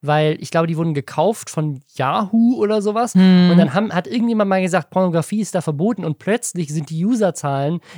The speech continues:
Speaker 1: extrem in den Keller gegangen und haben, was, wie kann das sein? <laughs> Hm.
Speaker 2: Ja, also, ähm, man, man muss dazu sagen, Tumblr ist im Endeffekt so eine, ja, wie so eine Blogging-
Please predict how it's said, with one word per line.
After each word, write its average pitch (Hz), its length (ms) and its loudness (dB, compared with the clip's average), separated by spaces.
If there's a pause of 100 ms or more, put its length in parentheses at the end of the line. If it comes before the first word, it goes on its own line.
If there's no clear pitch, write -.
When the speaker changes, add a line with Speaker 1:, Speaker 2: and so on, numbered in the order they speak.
Speaker 1:
extrem - 500 0
in 214 80 4
den 202 80 4
Keller 220 260 2
gegangen 160 280 0
und 143 80 0
haben, 151 200 0
was, 117 160 -8
wie 120 80 -8
kann 127 240 -6
das 147 220 -2
sein? 269 340 4
<laughs> 254 60 2 (760)
Hm. 170 120 4 (360)
Speaker 2:
Ja, 196 160 4
also, 214 360 4
ähm, 220 340 4 (240)
man, 208 340 2
man 214 160 4
muss 233 140 2
dazu 247 240 0
sagen, 202 680 2
Tumblr 220 600 4
ist 196 160 -2
im 190 120 4
Endeffekt 190 680 4 (180)
so 180 220 0
eine, 175 480 4
ja, 175 160 0
wie 180 80 2
so 185 80 6
eine 175 120 6 (200)
Blogging- 277 800 4